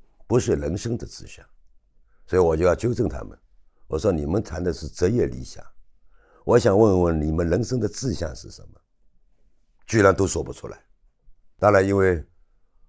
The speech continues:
在接受基础教育的这个阶段当中没读过大学嘛，四书之首大学，对吧？大学三纲领咱们不知道，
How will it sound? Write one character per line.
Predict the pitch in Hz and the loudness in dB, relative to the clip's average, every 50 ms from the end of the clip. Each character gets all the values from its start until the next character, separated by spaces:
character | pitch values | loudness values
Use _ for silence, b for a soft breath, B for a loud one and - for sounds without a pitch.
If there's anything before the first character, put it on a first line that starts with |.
| _ _ _ _ _ | _ _ _ _ _
在 | - 101 98 | 4 4 4
接 | - - 110 101 | 4 4 0 0
受 | - 104 | 2 0
基 | 90 - - 107 92 | 0 0 -2 -6 -4
础 | - 85 | -4 -6
教 | 78 - 92 85 82 | -2 0 2 2 2
育 | 78 | 2
的 | 71 73 | 0 -2
这 | 76 - 82 | -2 -2 -2
个 | 76 71 | -4 -2
阶 | - 90 85 | -2 -4 -2
段 | 80 82 80 | 0 -2 -2
当 | 76 78 76 | -2 -4 -4
中 | 69 76 76 | -4 -6 -4
没 | 76 80 87 87 | -2 -2 -2 -2
读 | - 80 80 | -2 -4 -4
过 | - 80 76 | -4 -4 -4
大 | - 80 80 80 69 | -4 -4 -4 -4 -6
学 | - - - 55 52 | -10 -14 -18 -18 -18
嘛， | 50 50 - - _ _ - - _ - - _ _ _ _ _ _ _ | -18 -20 -20 -20 _ _ -20 -20 _ -20 -20 _ _ _ _ _ _ _
四 | - - - 104 95 | -20 -12 -8 -6 -6
书 | - - 107 | -4 -4 -4
之 | 101 - 95 107 | -4 -4 -4 -4
首 | 95 - - - - 58 52 50 50 - _ - _ | -4 -4 -8 -8 -10 -10 -12 -14 -16 -18 _ -20 _
大 | - - - 65 | -14 -12 -12 -12
学， | - - - - - - _ _ _ _ _ _ | -14 -18 -20 -20 -20 -20 _ _ _ _ _ _
对 | - 53 | -16 -14
吧？ | 57 53 - - _ _ _ _ _ _ _ _ _ _ _ - - _ _ _ _ _ | -14 -14 -14 -16 _ _ _ _ _ _ _ _ _ _ _ -20 -20 _ _ _ _ _
大 | - 95 98 | 2 2 2
学 | 80 87 92 | 4 2 0
三 | - - 107 101 98 | 2 4 4 4 6
纲 | 92 95 95 90 | 6 4 4 4
领 | 78 71 64 64 - - - _ _ _ _ _ _ - _ _ | 2 0 -4 -10 -14 -20 -20 _ _ _ _ _ _ -20 _ _
咱 | - 76 76 | -10 -8 -8
们 | 76 | -8
不 | 69 73 73 | -6 -8 -8
知 | - - 71 | -10 -10 -14
道， | 69 80 - - _ | -14 -14 -16 -16 _